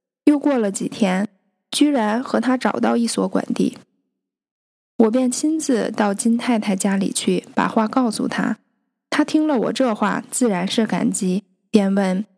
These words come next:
：“东家在哪里？”我说：“这家姓王，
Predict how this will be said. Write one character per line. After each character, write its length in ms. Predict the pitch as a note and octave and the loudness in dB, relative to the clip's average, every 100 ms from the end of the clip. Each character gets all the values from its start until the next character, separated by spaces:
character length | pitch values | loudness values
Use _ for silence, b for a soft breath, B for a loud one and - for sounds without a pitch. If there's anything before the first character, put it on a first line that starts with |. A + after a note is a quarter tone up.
| _ - | _ 0
：“东 220 | C#4+ C#4+ | 2 4
家 180 | C4+ G#3+ | 2 0
在 180 | G#3 F#3+ | 0 0
哪 220 | F#3 F#3+ | 0 0
里？” 220 | F#3 - - _ _ - | 0 -4 -10 _ _ 2
我 160 | A3+ | 2
说 380 | - C4 C4+ C#4+ - _ | 4 2 2 -2 -6 _
：“这 140 | - C#4 | 0 2
家 180 | C#4 C#4 | 2 0
姓 260 | C#4+ A#3+ | 2 2
王， 300 | G3+ G3 A#3 | 2 2 0